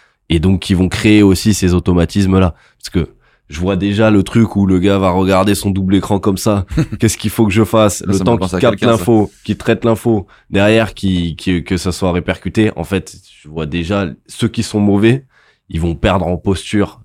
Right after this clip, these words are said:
Speaker 1: de fou furieux parce qu'ils vont avoir un espèce de regard fuyant. Ils vont déconne-, ils vont créer une déconnexion avec le prospect parce qu'ils seront plus en train de parler à un humain.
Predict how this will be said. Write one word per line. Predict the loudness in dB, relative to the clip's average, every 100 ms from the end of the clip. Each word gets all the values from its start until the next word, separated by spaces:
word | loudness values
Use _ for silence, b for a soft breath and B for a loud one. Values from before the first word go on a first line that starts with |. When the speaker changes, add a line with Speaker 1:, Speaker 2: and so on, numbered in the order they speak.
| -12
Speaker 1:
de | -6 -4 -4 -6
fou | -8
furieux | -6 0 0 0
parce | -4 -14
qu'ils | -14
vont | -8
avoir | -4 -2 -2
un | -4
espèce | -6 -6 -6
de | -6
regard | -6 -4 -6 -6
fuyant. | -2 2 2 0 B B
Ils | -8 -4
vont | -2
déconne-, | -2 2 2
ils | 2
vont | -2
créer | -2 2
une | 2 4
déconnexion | 2 4 2 2 2 4
avec | 2 2
le | -2
prospect | 0 -2 2 2
parce | 0 -10
qu'ils | -10
seront | -14 -8
plus | -6
en | -4
train | -4
de | -4
parler | 0 0 2
à | 2
un | 2
humain. | 2 0